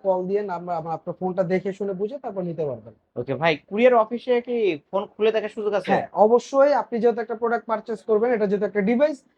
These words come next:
Speaker 1: আপনি এটা খুলে দেখে তারপর এখানে পেমেন্ট করে ফোনটা নিতে পারবেন।
Speaker 2: ওকে, তবে শেষ করে দিই আজকের মতো। ভিউয়ার্স, এই ছিল অবশ্য দেওয়ান টেলিকমের আজকের কালেকশন। ভিডিওটি কেমন লেগেছে, যদি ভালো লাগে অবশ্যই লাইক,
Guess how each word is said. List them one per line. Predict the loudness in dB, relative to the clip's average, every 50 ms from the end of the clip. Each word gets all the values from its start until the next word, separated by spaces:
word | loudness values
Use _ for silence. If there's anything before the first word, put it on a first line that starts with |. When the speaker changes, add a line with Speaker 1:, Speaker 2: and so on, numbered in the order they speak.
| _ _ _
Speaker 1:
আপনি | -10 -6 2 2 2
এটা | 2 2
খুলে | -4 -4 -2 0 4 4 4 4
দেখে | 6 4 4 4 2 -4
তারপর | -4 -4 -6 -6 -4 -6 -6
এখানে | -6 -6 -6 -8 -8
পেমেন্ট | -6 -6 -4 -4 -4 -6 -4
করে | -4 -4 -4 -4 -6 _
ফোনটা | -12 -8 -6 -4
নিতে | -4 -4 -4 -4 -4
পারবেন। | -4 -6 -10 -16 _ _ _ _ _ -12
Speaker 2:
ওকে, | -12 -8 -8 -8 -8 -8 -12 _ _ _
তবে | -8 -6 -6 -4
শেষ | -4 -4 -4 -2
করে | -2 -2
দিই | -2 -2
আজকের | -4 -4 -6 -6
মতো। | -6 -6 -8 -12 -16 _ _ _ _ _ _ _ _ _ _ _
ভিউয়ার্স, | 0 0 0 0 0
এই | 0 0 0
ছিল | 2 2 4 6
অবশ্য | 6 6 4 2 0 2 0 0 -2 -4 -6 -4
দেওয়ান | 0 2 2 2 2 0 0
টেলিকমের | -4 -6 -6 -6 -4 -4 -2 -2
আজকের | -2 -4 -4 _ -8 -4
কালেকশন। | -2 -2 -2 -2 -2 -4 -6 -6
ভিডিওটি | -4 -4 -4 -4 -4
কেমন | -2 -2 -2 -2 -2
লেগেছে, | -2 -2 -2 -2 -4 -4 -6
যদি | -4 -4 -4
ভালো | -2 -2 0 2
লাগে | 2 2 4
অবশ্যই | 2 2 2 -2 -6 -6 -4
লাইক, | -2 -2 -2 -2 -4